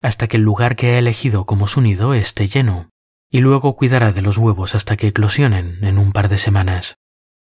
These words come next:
Y luego, si sigue vivo después de todo esto, intentará repetir la operación. Y no es tan fácil que esté vivo.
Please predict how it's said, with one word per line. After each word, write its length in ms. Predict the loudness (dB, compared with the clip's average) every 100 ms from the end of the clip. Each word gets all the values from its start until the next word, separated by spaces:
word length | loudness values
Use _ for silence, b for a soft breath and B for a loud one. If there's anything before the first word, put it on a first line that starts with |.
| -2
Y 120 | 2
luego, 480 | 4 2 0 -4 -4
si 220 | -2 -2
sigue 360 | 0 0 2 2
vivo 340 | 2 2 0 0
después 380 | -4 -2 -2
de 80 | -2
todo 280 | 0 2 2
esto, 400 | 0 -2 -4 -6 -10 _
intentará 480 | 0 2 2 2 0
repetir 460 | 0 -2 0 0 2
la 100 | 0
operación. 800 | 0 -2 0 -2 -2 -6 -12 _ _ _ _ _ _ _ _ -2
Y 120 | 2
no 200 | 4 4
es 160 | 2
tan 180 | 0 0
fácil 360 | 0 -2 0 -2
que 100 | -4
esté 220 | -4 -2
vivo. 360 | 0 0 -2